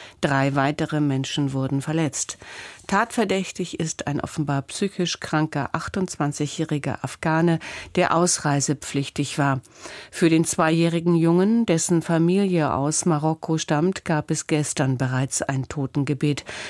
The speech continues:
mit rund eintausend Besuchern in einer Moschee in Frankfurt am Main.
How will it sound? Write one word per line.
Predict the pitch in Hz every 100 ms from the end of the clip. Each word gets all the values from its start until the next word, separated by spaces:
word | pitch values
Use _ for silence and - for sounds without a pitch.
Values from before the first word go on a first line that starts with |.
| -
mit | 170 180
rund | 165 160 -
eintausend | 170 175 160 156 165 170
Besuchern | 180 165 202 - 160 151
in | 165 175
einer | 160 160
Moschee | 156 156 - 165 123 - -
in | 147
Frankfurt | - 139 131 - 135
am | 156 151
Main. | 117